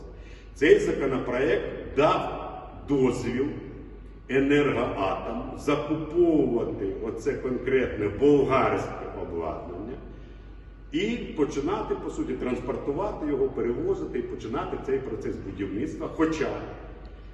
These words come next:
для реальної добудови блоків потрібно,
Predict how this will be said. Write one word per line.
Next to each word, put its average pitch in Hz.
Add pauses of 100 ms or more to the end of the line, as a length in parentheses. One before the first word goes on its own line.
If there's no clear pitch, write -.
(220)
для 135 (240)
реальної 110
добудови 107 (320)
блоків 123
потрібно, 135